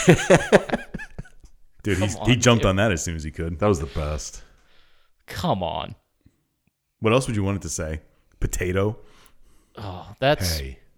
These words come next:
Speaker 3: probably jingoist
Speaker 1: <laughs> I think
Speaker 3: and
Speaker 1: that's
Speaker 3: way out of line.
Speaker 1: racist. <laughs>
Speaker 2: Jingoist.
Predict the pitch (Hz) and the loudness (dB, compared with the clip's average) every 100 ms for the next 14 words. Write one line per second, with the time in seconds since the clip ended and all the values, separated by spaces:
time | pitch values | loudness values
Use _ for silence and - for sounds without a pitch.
0 | - 135 127 117 107 92 101 92 92 95 | -2 4 6 4 0 -2 -4 -2 -4 -4
1 | - - 87 - 120 113 127 120 104 107 | -8 -8 -4 -2 0 2 4 2 2 -2
2 | 110 - - 165 - 175 - - 147 - | -4 -8 2 2 4 0 -4 -4 -4 -4
3 | - - 95 110 170 147 104 87 - - | -14 -8 -2 2 6 6 6 0 -2 -6
4 | - | -4